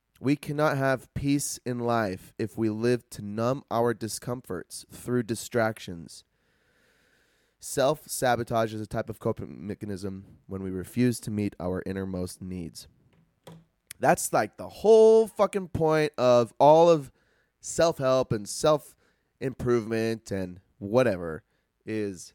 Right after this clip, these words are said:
neglecting our innermost needs. And what are our innermost needs? Well,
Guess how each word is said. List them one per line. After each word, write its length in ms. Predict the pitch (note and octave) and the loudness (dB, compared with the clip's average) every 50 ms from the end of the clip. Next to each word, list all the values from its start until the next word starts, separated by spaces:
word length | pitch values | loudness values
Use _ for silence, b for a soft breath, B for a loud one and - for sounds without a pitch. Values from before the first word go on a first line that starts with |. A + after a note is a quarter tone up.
| _ _ _ _ _ _ _ _ _ _ _ _ _ _ _ _ _ _ _ _ | _ _ _ _ _ _ _ _ _ _ _ _ _ _ _ _ _ _ _ _
neglecting 1000 | - A#2 A2 A2+ F#2 A2+ C3 D3+ D#3+ D#3+ - _ - A#2 G#2+ G2+ G2 F#2+ F#2 F#2 - _ - | -16 -12 -12 -10 -6 0 2 2 2 2 0 _ -6 -4 -4 -4 -6 -8 -12 -16 -18 _ -2
our 360 | G#2+ G#2+ G#2 G#2 G#2 G2+ G2+ - | 2 2 4 4 4 2 0 -2
innermost 600 | - D3 D3 D3 C#3+ C3 B2 A#2 A#2 A#2+ - - - | -4 -4 -4 -2 -2 0 2 2 2 2 0 -2 -12
needs. 580 | G#2 G#2 G#2 G2 F#2 E2+ E2 D2+ - - - _ _ _ _ _ _ _ _ _ _ _ _ _ _ _ _ - | -8 -6 -6 -6 -6 -6 -10 -12 -14 -18 -18 _ _ _ _ _ _ _ _ _ _ _ _ _ _ _ _ -8
And 280 | G#2+ G#2+ G#2+ G2+ F#2+ G2 | -6 -6 -6 -6 -6 -4
what 180 | C#3 G#3 A#3+ | -2 2 4
are 280 | A#3 A3 G#3 G3+ G3 - - | 6 8 8 6 6 4 4
our 360 | C#3+ C#3+ C#3+ C#3+ C#3+ D3 - - | 6 6 6 6 6 4 0 -2
innermost 680 | - C3+ C3 C3 C3+ B2+ A#2 A2 A2 A2+ - - _ - | -4 -4 -2 -2 -2 0 2 2 2 2 -2 -4 _ -20
needs? 600 | F#2+ F#2+ G2 G2+ G2 F#2 E2 D2+ B1 - - - _ _ _ _ _ _ _ _ _ - | -16 -12 -10 -8 -8 -8 -10 -14 -16 -18 -20 -20 _ _ _ _ _ _ _ _ _ -6
Well, 300 | G#2+ A#2+ D3 E3 E3 - | -2 -2 0 0 0 -2